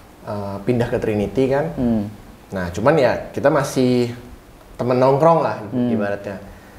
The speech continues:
Speaker 1: Ya udah dari situ, dua ribu enam belas kan kayak booming tuh, sosial
Speaker 2: Iya.
Speaker 1: media,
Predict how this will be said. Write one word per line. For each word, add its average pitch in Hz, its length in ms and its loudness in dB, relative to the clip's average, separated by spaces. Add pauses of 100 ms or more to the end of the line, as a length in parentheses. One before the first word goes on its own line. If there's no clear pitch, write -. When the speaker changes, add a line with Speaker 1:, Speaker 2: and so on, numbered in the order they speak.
(380)
Speaker 1:
Ya - 80 -4
udah 180 160 6
dari 123 160 6
situ, 185 580 2 (1000)
dua 127 220 4
ribu 127 160 4
enam 131 160 4
belas 143 240 4
kan 190 160 4
kayak 131 240 4
booming 143 420 4
tuh, 156 220 0 (160)
sosial 123 320 4
Speaker 2:
Iya. 120 80 -2
Speaker 1:
media, 117 400 4